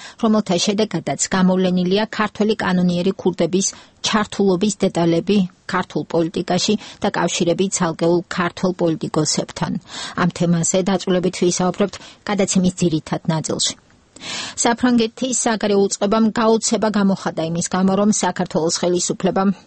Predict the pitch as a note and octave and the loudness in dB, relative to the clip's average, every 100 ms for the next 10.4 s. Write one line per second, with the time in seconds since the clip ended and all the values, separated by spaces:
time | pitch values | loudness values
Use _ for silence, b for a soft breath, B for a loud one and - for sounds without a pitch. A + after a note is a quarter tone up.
0 | B F3+ F#3+ F3+ - F3+ F#3+ G3 F3+ F#3+ | B 2 2 2 0 -2 0 0 2 0
1 | F#3 F#3 - G3 F#3 F3+ F#3+ F#3+ - F#3+ | 0 0 2 2 2 0 0 0 0 0
2 | F3+ F#3 F#3+ F#3 F3+ F#3 G3 G3 - G#3+ | 2 2 2 2 2 2 2 0 0 0
3 | G#3 A#3 A3+ F3 F3 - G3 - G3+ F#3 | 0 -2 0 0 -2 0 0 0 -2 2
4 | F3+ F3 - E3+ F#3+ - F#3+ F3 F3 F3 | 2 2 0 2 2 2 0 0 0 0
5 | F3 - F3 F3 F3 - D#3 - B B | 0 0 2 2 0 -2 -6 -6 B B
6 | G#3+ - F3+ - F#3 G3 - F#3+ F#3+ F3 | 0 2 0 0 0 0 2 0 0 0
7 | - F#3+ F3+ F#3 F#3 F3+ D#3+ F3 - F3+ | 0 -2 0 2 2 0 -2 -2 -2 -2
8 | - E3 E3+ F#3+ - F3 - F#3+ G3+ - | 0 0 2 0 -2 -2 2 2 2 0
9 | B B - A3 A3+ A3 A3 G3+ G3 G#3+ | B B -2 0 0 0 0 2 2 2
10 | G3 F#3 G3+ G3 | 0 0 -2 -2